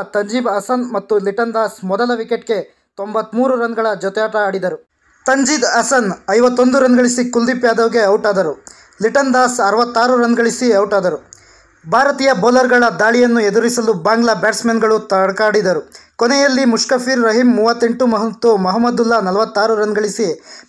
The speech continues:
ಬಾಂಗ್ಲಾಗೆ ಇನ್ನೂರೈವತ್ತು ರನ್ ಗಡಿ ದಾಟಲು ನೆರವಾದರು. ಭಾರತದ ಪರ ಬೂಮ್ರಾ, ಸಿರಾಜ್ ಮತ್ತು ಜಡೇಜಾ ತಲಾ ಎರಡು ವಿಕೆಟ್ ಪಡೆದು ಮಿಂಚಿದರೆ ಶಾರ್ದೂಲ್ ಮತ್ತು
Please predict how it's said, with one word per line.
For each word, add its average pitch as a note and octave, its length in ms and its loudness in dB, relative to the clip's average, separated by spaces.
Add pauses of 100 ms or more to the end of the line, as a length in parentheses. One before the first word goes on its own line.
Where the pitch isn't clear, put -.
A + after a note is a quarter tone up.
ಬಾಂಗ್ಲಾಗೆ A#3+ 460 2
ಇನ್ನೂರೈವತ್ತು A#3+ 580 2
ರನ್ A3+ 180 0
ಗಡಿ G#3 200 0
ದಾಟಲು G#3+ 340 0
ನೆರವಾದರು. F#3 500 0 (580)
ಭಾರತದ B3+ 360 0 (140)
ಪರ A#3+ 200 2
ಬೂಮ್ರಾ, A#3 420 0 (140)
ಸಿರಾಜ್ A#3 440 0
ಮತ್ತು G#3+ 300 -2
ಜಡೇಜಾ G#3+ 360 0
ತಲಾ G#3 260 -2
ಎರಡು G#3 240 2
ವಿಕೆಟ್ A3+ 300 -4
ಪಡೆದು G#3 240 -2
ಮಿಂಚಿದರೆ G3+ 420 -2 (400)
ಶಾರ್ದೂಲ್ A#3+ 440 -2
ಮತ್ತು A#3+ 260 -2